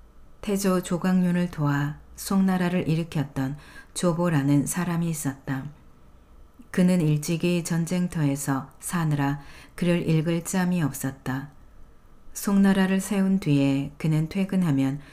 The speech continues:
문을 걸어 잠근 채 책 읽기에 공을 들여 학식을 쌓게 되었다. 하지만 조광윤이 죽고 태종이 즉위한 뒤에 조보가 승상이 되자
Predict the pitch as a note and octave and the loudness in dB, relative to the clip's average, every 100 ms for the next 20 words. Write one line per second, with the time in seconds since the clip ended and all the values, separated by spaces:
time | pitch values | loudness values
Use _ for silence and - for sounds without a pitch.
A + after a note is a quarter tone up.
0 | - - D#3+ D#3+ E3 E3 E3 E3+ E3 D3 | -18 -4 0 2 0 -2 -2 -2 0 0
1 | C#3 C#3 D3 - C3+ D3 - - - - | 2 -2 -2 -4 -6 -8 -16 -20 -20 -14
2 | - G3+ G3 F#3+ - D#3+ D#3 D#3+ D3+ E3 | -6 -2 0 -2 -2 -2 0 -2 -2 -2
3 | E3 D#3+ C#3+ B2+ B2+ D#3 - G3 F#3 E3+ | 0 -2 -2 -2 -4 -8 -10 -8 -4 -4
4 | F3 F#3+ F#3+ G3 F#3+ C#3 B2+ - C3 D3 | -4 -4 -6 -4 -2 -4 -4 -8 -10 -10
5 | - - - - - - - - - - | -16 -20 -20 -20 -20 -20 -20 -20 -20 -20
6 | - G3 G3 F#3 F#3 F3+ E3 F3 F3+ F3+ | -4 -2 2 2 2 0 -2 -2 2 2
7 | E3+ E3 E3 D#3 D#3 - C#3 C#3 C#3+ - | 2 0 -2 -6 -14 -4 -2 -2 -6 -18
8 | - - G3 F#3+ F#3 F3+ F3+ - D3 D#3+ | -20 -8 -4 0 2 2 0 0 0 0
9 | E3 D#3+ C#3+ C3+ C#3 D3 - - - - | 0 0 0 -2 -4 -8 -18 -20 -20 -6
10 | F#3 D#3+ E3 E3 E3 D#3 - - G3+ G3 | -2 0 0 2 2 2 0 -4 -2 0
11 | G3 F#3+ F#3+ D#3+ C3 C3+ C3+ | 2 2 2 0 -2 -2 -4